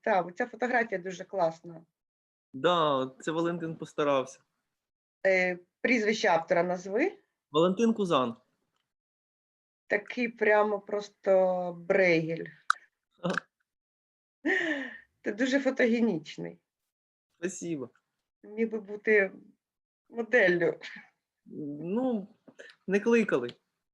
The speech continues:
Speaker 2: Я, знаєте, такий клик-,
Speaker 1: До нашого ефіру покличуть.
Speaker 2: і-, да, і-, ідуть, кличу, о, в сенсі кличуть, іду, не кличуть, не йду.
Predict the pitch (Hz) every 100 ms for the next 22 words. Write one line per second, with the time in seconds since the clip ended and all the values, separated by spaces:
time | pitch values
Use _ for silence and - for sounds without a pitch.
0 | _ _ - 151 185 202 190 202 202 165
1 | 165 170 156 147 175 202 196 233 233 -
2 | 233 240 262 247 240 214 202 196 - 196
3 | _ _ 160 160 160 196 175 160 175 -
4 | - 180 180 254 - 165 170 170 - 143
5 | 127 151 - 170 165 156 151 147 190 214
6 | 165 143 139 139 139 135 135 151 165 139
7 | 120 120 117 120 117